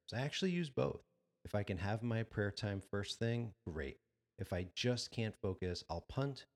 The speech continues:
and go with strategy two. Don't beat yourself up over this and keep it simple. Remember, the Lord delights in your intentionality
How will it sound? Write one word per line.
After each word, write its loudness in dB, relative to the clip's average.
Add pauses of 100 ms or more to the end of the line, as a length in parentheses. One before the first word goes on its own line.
and 0
go 2
with 0
strategy -6
two. -6 (760)
Don't 2
beat 2
yourself 0
up -4
over -6
this -10 (100)
and -2
keep 0
it -6
simple. -6 (100)
Remember, 2
the -2
Lord 0
delights 0
in -2
your -2
intentionality -4